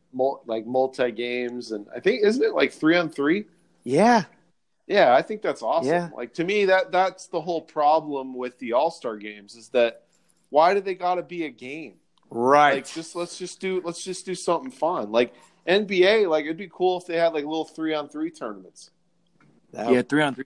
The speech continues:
Speaker 3: tournaments
Speaker 1: Like,
Speaker 3: would
Speaker 1: that'd
Speaker 3: be
Speaker 1: be
Speaker 3: pretty
Speaker 1: really
Speaker 3: good.
Speaker 1: cool, man. Or, you know, in the N F L, like, I'd rather just see flag football.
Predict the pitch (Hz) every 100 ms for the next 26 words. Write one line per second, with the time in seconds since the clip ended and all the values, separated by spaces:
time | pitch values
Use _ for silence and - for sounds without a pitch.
0 | - 131 120 120 117 151 170 131 135 139
1 | 117 - 147 117 104 107 120 123 107 120
2 | 120 117 110 135 131 120 123 131 139 -
3 | 131 143 147 120 - 165 214 185 160 170
4 | - 175 - 156 151 156 175 165 123 104